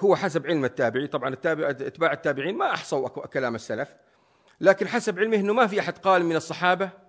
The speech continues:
بهذا القول وهو متعلق بنواقض الوضوء، لن يقبل هذا القول من التابعي. لماذا؟ يقول له: "ما هو ممكن يكون هذا الكلام، ولا أحد من العلماء، ولا أحد يذكره، ولا أحد من كذا، والأمة كلها تجهل، وأنت الآن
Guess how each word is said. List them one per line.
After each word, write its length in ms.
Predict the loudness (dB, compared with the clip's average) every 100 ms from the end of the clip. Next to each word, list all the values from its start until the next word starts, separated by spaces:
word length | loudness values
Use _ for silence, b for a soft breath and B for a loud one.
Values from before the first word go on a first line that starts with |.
| _ _ _ _ -4
بهذا 260 | 0 0
القول 240 | 0 2 2
وهو 80 | 2
متعلق 380 | 0 0 0
بنواقض 400 | 0 2 2 0
الوضوء، 260 | -4 -6 -10 _ _ _ _ _ _ _ _ _
لن 200 | -2 0
يقبل 380 | 0 -2 -4 -4
هذا 200 | -4 -6
القول 320 | -4 -4 -2
من 140 | -4 -8
التابعي. 800 | -8 -10 -14 -8 -6 -6 -10 -16 _ _ _ _ _ _ -6
لماذا؟ 420 | -2 -2 -2 -8
يقول 240 | -12 -10
له: 100 | -8
"ما 120 | -8 -6
هو 60 |
ممكن 260 | -8 -10 -16 _ _
يكون 180 | -14 -12
هذا 120 | -10
الكلام، 400 | -10 -10 -10 -6
ولا 200 | -6 -6
أحد 220 | -6 -8
من 100 | -6
العلماء، 500 | -8 -6 -6 -4 -4
ولا 220 | -6 -8 -10
أحد 180 | -14 -18 b b -6
يذكره، 380 | -4 -4 -6 -2
ولا 260 | 0 -2
أحد 180 | -2 -8
من 100 | -12
كذا، 200 | -10 -6
والأمة 400 | -4 -2 -2 -2
كلها 240 | 0 0 0
تجهل، 280 | 0 0
وأنت 280 | 0 -2 -2
الآن 340 | 0 0 0